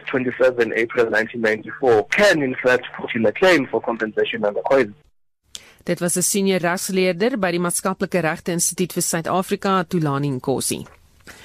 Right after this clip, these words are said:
Speaker 2: Huldeblyke stroom in vir die skrywer, digter en vertaler Christine Barkhuizen Leroux, wat gister dood is kort na middernag op die dag van haar eenenzestigste verjaarsdag.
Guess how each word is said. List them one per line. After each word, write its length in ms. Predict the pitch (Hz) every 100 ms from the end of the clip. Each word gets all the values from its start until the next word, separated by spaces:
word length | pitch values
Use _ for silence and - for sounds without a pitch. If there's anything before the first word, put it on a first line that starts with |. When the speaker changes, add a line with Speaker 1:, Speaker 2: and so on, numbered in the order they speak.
| - - - -
Speaker 2:
Huldeblyke 520 | - 208 226 214 214 226
stroom 300 | - 220 -
in 140 | 240
vir 120 | 233
die 80 | 214
skrywer, 520 | - 233 226 208 214
digter 340 | 156 190 - 196
en 100 | 185
vertaler 500 | 165 - 196 196 185
Christine 440 | 185 - 208 196
Barkhuizen 600 | 165 175 - 180 175 180
Leroux, 400 | 170 170 185 202 - -
wat 120 | 180 -
gister 400 | 269 - 233 147
dood 300 | 185 220 185
is 220 | 190 -
kort 300 | - 285 277
na 140 | 214 196
middernag 560 | 180 190 214 175 160
op 100 | 170
die 100 | 185
dag 240 | 143 156 -
van 140 | 180
haar 100 | 165
eenenzestigste 840 | - 170 156 185 165 - 170 170
verjaarsdag. 680 | - 143 139 143 - 127 -